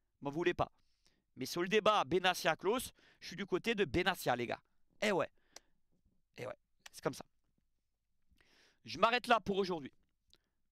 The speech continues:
Donc, euh, Jean-Louis Gasset, nouvel entraîneur de l'O M. Euh, bon,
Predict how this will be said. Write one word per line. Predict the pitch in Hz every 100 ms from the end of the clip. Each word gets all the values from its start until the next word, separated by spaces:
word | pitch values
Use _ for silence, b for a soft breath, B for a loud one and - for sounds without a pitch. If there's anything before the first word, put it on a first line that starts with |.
| _
Donc, | 104 139 156 -
euh, | 147
Jean-Louis | 139 196 240
Gasset, | 233 214 - 180 -
nouvel | 147 190
entraîneur | 185 - 175 165
de | 160
l'O | 156
M. | 165 - - _ b b b b b b -
Euh, | 139 139 131 127 123 120 101 - - - - - -
bon, | 143